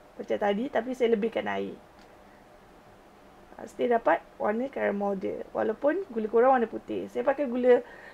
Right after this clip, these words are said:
gula brown sugar tu. So, kalau saya tak buat caramel pun tak ada masalah. Tapi kalau korang gula putih, korang kena buat caramel dulu, ah, buat macam tadi tu, tambah air lagi. Ah, bagi dia cair. So, ni hasilnya. Dah siap guys.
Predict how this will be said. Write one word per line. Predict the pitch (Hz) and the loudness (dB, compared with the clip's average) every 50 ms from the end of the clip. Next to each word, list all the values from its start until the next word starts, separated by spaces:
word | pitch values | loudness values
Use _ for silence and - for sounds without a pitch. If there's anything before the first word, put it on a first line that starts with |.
| - - - - | -20 -20 -8 6
gula | 233 240 233 240 240 240 233 233 | 10 12 12 12 12 10 8 6
brown | 214 226 226 233 240 | 8 8 8 8 8
sugar | - 262 226 202 220 208 | 6 2 2 4 4 4
tu. | 208 - 247 330 494 480 - - - - - - - - - - - - - - - - - - - - - - - - - - - - - - - | 6 4 4 4 4 2 0 -2 -8 -20 -20 -20 -20 -20 -20 -20 -20 -20 -20 -20 -20 -20 -20 -20 -20 -20 -20 -20 -20 -20 -20 -20 -20 -20 -20 -20 -18
So, | - 277 | -4 0
kalau | 240 240 254 254 | 2 4 4 4
saya | 262 254 247 233 | 4 2 2 2
tak | 226 | 2
buat | 226 233 202 | 2 2 2
caramel | - 247 247 247 254 269 269 269 | 2 2 2 2 2 0 -2 -2
pun | - 339 330 - | -2 -2 -2 0
tak | - 214 220 | 0 -2 0
ada | 220 | 0
masalah. | 220 214 202 - - - 247 240 | 0 -2 0 0 -2 0 0 0
Tapi | 226 - 240 240 277 | 0 0 -2 -2 0
kalau | - 262 262 | 0 0 2
korang | 262 262 262 269 269 | 2 2 2 2 2
gula | 254 262 247 262 254 | 2 0 -2 -2 -4
putih, | 240 262 254 - - 320 | -4 -6 -6 -2 -2 0
korang | - - 247 247 240 | 2 2 4 4 2
kena | 240 247 233 | 2 0 0
buat | 240 240 277 - - | 2 2 2 2 0
caramel | - - 240 233 240 240 240 254 247 214 | 0 0 2 2 2 0 0 -2 -2 -2
dulu, | 233 247 220 - - | -4 -6 -6 -2 0
ah, | 247 240 233 214 | 2 2 2 2
buat | 208 220 247 240 247 | 2 2 2 2 2
macam | 247 233 240 | 2 0 0
tadi | 233 240 240 226 247 240 - | 2 2 2 0 0 0 2
tu, | 381 440 480 480 - - | 4 6 6 4 4 4
tambah | 254 240 226 220 214 | 4 6 8 8 6
air | 202 214 208 190 185 185 | 6 6 2 0 -2 -4
lagi. | 180 - 226 226 220 - - - - - - - - - - - - - | -6 -8 -12 -16 -18 -18 -20 -20 -20 -20 -20 -20 -20 -20 -20 -20 -20 -14
Ah, | - - - - - | -10 -8 -8 -2 0
bagi | - 202 196 202 214 | 0 0 2 0 -2
dia | 220 | -2
cair. | - - 220 220 214 208 208 202 202 - - - - - - - | 0 0 0 0 0 -2 -6 -8 -10 -14 -20 -20 -20 -20 -20 -8
So, | - 320 330 | -4 -2 0
ni | 330 349 | 2 4
hasilnya. | 339 339 311 - 330 294 294 277 262 262 254 254 254 254 254 254 254 254 220 | 4 2 2 2 0 0 0 0 2 2 2 2 2 2 0 0 0 0 4
Dah | 254 262 285 | 6 6 6
siap | 311 - - - 277 254 254 - | 4 2 -2 0 2 2 2 0
guys. | 220 220 214 214 208 208 208 208 214 208 214 226 226 | 2 2 4 4 6 4 4 2 2 0 0 -2 -4